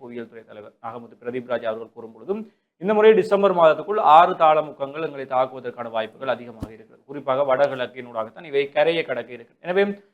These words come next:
வடக்கு கிழக்கு மக்கள் மிகவும் அவதானத்துடன் இருக்க வேண்டிய தேவை இருக்கிறது. அதேவேளை இந்த விவசாயம், குறிப்பாக இந்த மழை காலநிலையால் வந்து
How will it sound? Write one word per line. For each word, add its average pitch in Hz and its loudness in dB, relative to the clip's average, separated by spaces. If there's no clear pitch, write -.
வடக்கு 202 6
கிழக்கு 190 4
மக்கள் 170 -6
மிகவும் 147 -6
அவதானத்துடன் 135 0
இருக்க 123 -12
வேண்டிய 113 -16
தேவை 135 -4
இருக்கிறது. 120 -10
அதேவேளை 143 -4
இந்த 135 -14
விவசாயம், 135 -2
குறிப்பாக 139 -4
இந்த 139 -6
மழை 131 -2
காலநிலையால் 131 -4
வந்து 139 -8